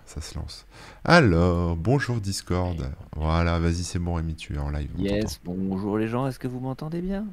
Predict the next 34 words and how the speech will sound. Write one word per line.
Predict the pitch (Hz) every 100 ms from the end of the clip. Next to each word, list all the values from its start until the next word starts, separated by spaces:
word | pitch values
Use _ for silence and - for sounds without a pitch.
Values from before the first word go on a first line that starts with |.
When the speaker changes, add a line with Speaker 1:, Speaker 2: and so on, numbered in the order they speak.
| -
Speaker 1:
Ouais, | 277 330 330 330 320 320 240
la | 151
foule | - 170
en | 160
délire, | 165 165 160
ça | -
y |
est, | 151
on | 147
t'entend. | 147 147
Speaker 2:
Ouais, | 147 139
bon, | 120
bah, | 107 80
ça | - 104
y |
est, | 135 - -
on | 104 113
est |
en | 156 147
ligne | 120 123 107 -
et, | 120 127
euh, | 107 87 78 80 - - - -
on | 87
a | 95
du |
son. | 82 71 - - - - - - -
Speaker 1:
On | 78
a |
du | 80
son, | 82 - - -
c'est | -
ça. | 78 - - -
Speaker 2:
C'est | - 95
magnifique. | 90 78 71 - 67 -